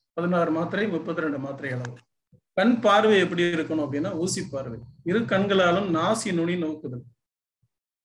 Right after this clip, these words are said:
அது எப்படி பார்க்கணும்? ஜெபம் பண்ணிட்டு இருக்கீங்க, நீங்க வந்து ஜெபமாலை கை வச்சு பண்ணிட்டு இருக்கீங்கன்னா, தலையை குனியாம அப்படியே ஜெபமாலை பார்த்துட்டே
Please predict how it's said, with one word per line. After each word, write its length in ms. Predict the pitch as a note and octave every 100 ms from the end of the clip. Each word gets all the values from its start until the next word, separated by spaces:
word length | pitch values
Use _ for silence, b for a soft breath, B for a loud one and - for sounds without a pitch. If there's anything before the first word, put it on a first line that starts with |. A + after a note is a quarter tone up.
| -
அது 140 | F3
எப்படி 200 | F#3 A3
பார்க்கணும்? 500 | A3 G3 F#3 F3 E3+
ஜெபம் 340 | D#3+ F#3+ G3+ F#3
பண்ணிட்டு 340 | F3+ F3 E3+
இருக்கீங்க, 240 | E3 D#3+
நீங்க 220 | D#3+ D#3+ D#3+
வந்து 140 | F3
ஜெபமாலை 500 | D#3+ E3+ F#3+ F#3 E3+
கை 180 | E3+ E3+
வச்சு 240 | E3 E3+ - E3
பண்ணிட்டு 340 | D#3+ D#3+ D#3+
இருக்கீங்கன்னா, 200 | D3+ G3
தலையை 320 | F3+ F3+ G3
குனியாம 520 | F#3+ F3 F3+ F3+ F3
அப்படியே 320 | F#3 D#3 D#3 D#3+
ஜெபமாலை 360 | F#3 F3+ E3 D#3+
பார்த்துட்டே 360 | E3 D#3+ F3